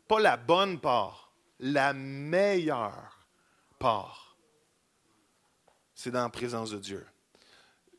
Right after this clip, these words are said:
Je sais pas pour vous, mais moi, en, en, en grandissant avec le Seigneur, j'ai réalisé que je peux faire plein de choses sans l'onction de Dieu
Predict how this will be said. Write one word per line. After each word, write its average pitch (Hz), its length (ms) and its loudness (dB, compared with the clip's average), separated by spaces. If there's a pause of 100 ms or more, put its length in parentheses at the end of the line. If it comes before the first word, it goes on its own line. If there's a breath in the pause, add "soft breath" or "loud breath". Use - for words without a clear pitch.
Je 135 160 -10
sais 180 140 0
pas 220 160 6
pour 185 220 8
vous, 226 220 6
mais 190 120 4
moi, 202 320 6
en, 170 380 4
en, 156 40 2
en 151 40 -2
grandissant 190 540 0
avec 190 180 2
le 180 120 2
Seigneur, 175 380 2
j'ai 165 160 0
réalisé 165 420 6
que 180 140 2
je 156 100 -2
peux 160 120 0
faire 170 260 4
plein 196 240 0
de 190 60 -2
choses 190 680 2 (340 soft breath)
sans 185 260 4
l'onction 175 440 2
de 156 100 2
Dieu 160 460 0